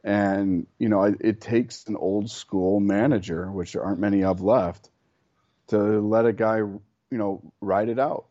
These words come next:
And Tony La Russa is one of those old school guys.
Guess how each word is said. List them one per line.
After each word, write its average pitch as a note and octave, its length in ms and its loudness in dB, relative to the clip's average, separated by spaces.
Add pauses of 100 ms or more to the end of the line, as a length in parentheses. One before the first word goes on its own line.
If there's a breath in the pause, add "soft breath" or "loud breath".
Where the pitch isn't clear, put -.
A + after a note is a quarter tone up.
(160)
And F#2+ 680 -4 (500)
Tony A2 240 -2
La A2 80 2
Russa A2 300 2
is G#2+ 100 0
one G#2 140 0
of A2 60 2
those G#2+ 180 2
old G#2+ 240 -2
school A2+ 260 -2
guys. A#2+ 560 -2